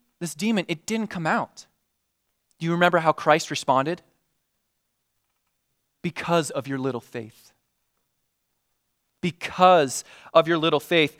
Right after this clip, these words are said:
You often hear T V preachers saying, "You better not doubt your words. You better not doubt your faith." I've got something else to inform you of. You had better doubt your faith.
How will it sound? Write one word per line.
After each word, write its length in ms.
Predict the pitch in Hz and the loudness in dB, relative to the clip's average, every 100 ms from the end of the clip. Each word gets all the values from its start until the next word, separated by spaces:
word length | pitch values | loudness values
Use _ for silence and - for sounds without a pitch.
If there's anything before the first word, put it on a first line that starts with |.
| - - - _ _ _ _ _ | -20 -20 -20 _ _ _ _ _
You 160 | 202 226 | 4 6
often 180 | 277 277 | 6 0
hear 160 | 214 | -2
T 180 | - 214 | -2 -2
V 260 | 202 196 - _ _ _ _ - | -2 -4 -10 _ _ _ _ -4
preachers 380 | 196 190 170 - | -2 0 0 4
saying, 340 | 190 170 156 _ _ _ | 4 4 0 _ _ _
"You 120 | 131 123 | -6 0
better 180 | 139 | 2
not 180 | 170 165 | 4 6
doubt 220 | 165 185 | 8 6
your 80 | 190 | 6
words. 600 | 180 226 202 165 - - _ _ _ 165 | 6 6 6 2 -8 -12 _ _ _ -4
You 80 | |
better 300 | 143 170 208 | 4 6 6
not 240 | 208 208 190 | 6 4 6
doubt 240 | 196 208 | 6 6
your 100 | 190 | 4
faith." 640 | 185 214 214 156 - - _ _ _ _ _ _ _ _ _ _ _ _ _ _ _ _ _ _ _ - - | 2 4 4 2 -4 -20 _ _ _ _ _ _ _ _ _ _ _ _ _ _ _ _ _ _ _ -10 -2
I've 100 | 170 | 2
got 140 | 214 | 2
something 280 | 175 160 151 | 0 -2 0
else 160 | 151 | 0
to 100 | - | -2
inform 340 | 139 123 147 135 | -8 -4 -4 -4
you 120 | 120 - | -8 -4
of. 320 | 120 113 - _ _ _ _ _ _ - | -4 -4 -12 _ _ _ _ _ _ 0
You 140 | 214 | 2
had 240 | 208 151 - - - | 2 -2 -18 -20 -10
better 560 | 139 214 202 180 123 - _ 143 | 2 4 6 2 -2 -8 _ 0
doubt 380 | 190 180 170 160 | 6 8 8 2
your 120 | 147 | -6
faith. 580 | - 185 170 - - | 0 2 2 -2 -14